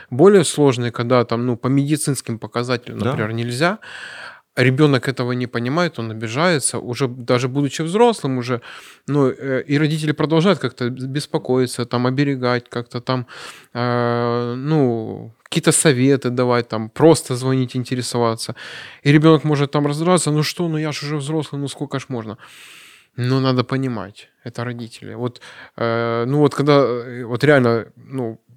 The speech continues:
Speaker 1: всё меняется, когда ты сам становишься родителем, потому что ты на всё это смотришь вообще под другим углом. И ты немножечко уже начинаешь,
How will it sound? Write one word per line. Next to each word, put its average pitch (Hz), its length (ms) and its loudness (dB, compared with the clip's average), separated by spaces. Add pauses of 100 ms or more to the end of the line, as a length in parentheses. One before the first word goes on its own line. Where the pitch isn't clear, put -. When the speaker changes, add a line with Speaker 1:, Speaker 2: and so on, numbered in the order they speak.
(120)
Speaker 1:
всё - 180 8
меняется, 190 440 8
когда 147 180 0
ты 147 120 -2
сам 151 200 0
становишься 131 520 -6
родителем, 110 540 -8
потому 110 300 -10
что 117 260 -4 (400)
ты - 80 -4
на 139 120 2
всё - 180 0
это 135 160 0
смотришь 127 500 -2
вообще 113 360 0 (920)
под 123 160 -4
другим 127 380 0
углом. 120 340 0 (420)
И 120 60 -4
ты 131 140 -2
немножечко 135 580 4
уже 120 140 2
начинаешь, 120 480 2